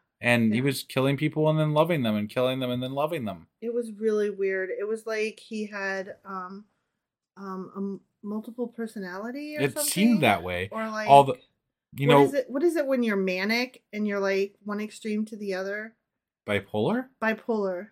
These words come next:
Speaker 2: He was totally bipolar.
Speaker 1: Right. And, well, I mean, we're talking about Isaiah. He was the one speaking for God.
Speaker 2: Yeah.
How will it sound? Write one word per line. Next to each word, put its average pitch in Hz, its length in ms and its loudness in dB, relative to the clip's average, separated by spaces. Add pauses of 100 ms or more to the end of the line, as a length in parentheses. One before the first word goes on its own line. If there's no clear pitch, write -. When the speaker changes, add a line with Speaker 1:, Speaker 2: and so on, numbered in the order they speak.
(120)
Speaker 2:
He 277 60 -6
was 311 240 -2
totally 285 400 -6
bipolar. 254 760 -4 (100)
Speaker 1:
Right. 104 400 0 (460)
And, 117 320 2
well, 123 400 4 (100)
I 131 60 -4
mean, 123 380 2 (300)
we're 131 160 0
talking 165 320 6
about 123 200 8
Isaiah. 107 720 6
He 127 120 -4
was 123 140 2
the 113 80 -2
one 107 180 2
speaking 104 400 -6
for 101 260 -4
God. 95 440 2
Speaker 2:
Yeah. 208 300 -6